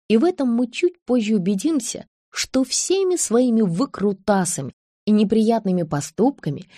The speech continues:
дети чаще всего добиваются именно этих целей, причем добиваются всеми имеющимися в их распоряжении средствами.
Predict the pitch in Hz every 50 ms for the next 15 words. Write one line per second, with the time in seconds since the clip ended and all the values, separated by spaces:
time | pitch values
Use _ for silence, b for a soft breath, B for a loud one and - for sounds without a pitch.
0 | B B - 170 160 294 339 330 - 277 240 - - 262 294 294 269 - 220 214
1 | - 233 233 233 277 214 196 175 208 202 240 269 269 247 - - 220 - - -
2 | 240 262 269 269 262 247 233 233 226 196 - _ - 208 226 226 - 240 220 -
3 | - - - - 160 143 135 - - - _ _ _ _ _ _ - 170 196 202
4 | 226 220 220 208 196 190 196 214 185 240 254 269 269 - - 220 - - - 202
5 | 220 247 262 262 269 269 262 247 214 202 214 226 240 226 - - 220 226 233 220
6 | - 220 185 165 190 214 202 - 175 170 - - 165 165 160 151 147 160 175 214
7 | 247 262 262 269 262 233 - - 180 170 185 165 151 156 - - - - 135 -
8 | - -